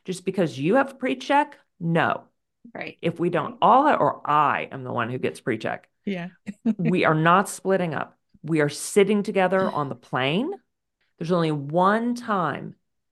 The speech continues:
Speaker 1: that I ever let us sit. And my ex was like this too. Like, if he and I, uh, randomly got split up, we arranged so that we would sit together.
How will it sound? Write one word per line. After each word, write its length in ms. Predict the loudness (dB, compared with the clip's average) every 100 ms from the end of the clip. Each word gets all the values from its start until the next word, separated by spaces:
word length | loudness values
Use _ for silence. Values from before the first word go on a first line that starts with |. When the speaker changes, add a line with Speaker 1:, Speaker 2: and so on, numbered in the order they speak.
| _ _
Speaker 1:
that 260 | -2 2 4
I 120 | 2
ever 280 | 2 0 0
let 200 | -2 0
us 320 | -2 -4 -14 _
sit. 340 | -6 -6 -4
And 180 | -4 0
my 160 | 2 2
ex 320 | 2 0 -2
was 160 | -6 0
like 260 | -2 -2
this 300 | -6 -8 -8
too. 260 | -6 -4 -2
Like, 280 | -2 -2 -4
if 160 | -8 -6
he 160 | -4 -2
and 120 | 0
I, 380 | 0 0 -4 -8 _ _ _ _
uh, 300 | -2 2 0 0
randomly 460 | -4 -4 -4 -4
got 220 | -4 -4 -8
split 340 | -6 0 2
up, 340 | 2 2 -4 _ _ _ -4
we 300 | 0 0 0
arranged 480 | -2 -2 -2 -8 -6
so 100 | -4
that 120 | -4
we 80 | -6
would 160 | -6
sit 220 | -8 -10
together. 500 | -6 -2 -2 -2 -6